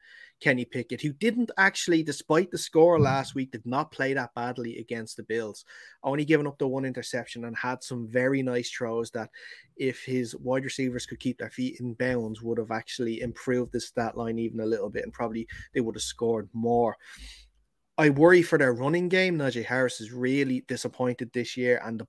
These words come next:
Bucs don't give up a lot in the running game either. Um, I do fancy the Buccaneers to go and win this game, and the, on the other side of things, with the Steelers defense that have really flattered to deceive, that they are really missing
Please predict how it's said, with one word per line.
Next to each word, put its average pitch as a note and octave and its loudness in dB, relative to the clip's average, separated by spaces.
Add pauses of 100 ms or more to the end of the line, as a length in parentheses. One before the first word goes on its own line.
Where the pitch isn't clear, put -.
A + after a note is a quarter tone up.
Bucs - -4 (200)
don't C3 -2
give B2 -2
up B2 -4
a B2 0
lot A2+ -4
in A2+ -8
the A2 -8
running A2+ -6
game G#2+ -8 (100)
either. C#3 6 (600)
Um, A2 -6 (320)
I C#3 -2
do C#3 2
fancy C3 0
the B2 -2
Buccaneers B2 0
to A2 -10
go A2+ -2
and A2 -4
win A#2+ -2
this B2+ 0
game, C3 -2
and A2 -10 (640)
the, A2+ 2 (120)
on B2 -4
the A2+ -2
other C3 2
side C3+ 4
of C3 -2
things, C3 0
with A2 -8
the - -16
Steelers A2 -6
defense B2+ 0
that A2+ -4
have G#2+ -8 (420)
really B2+ 2
flattered B2 2
to B2 -6
deceive, B2+ -2
that A#2 -6
they B2 2
are A#2 0
really B2+ 2
missing A#2+ 0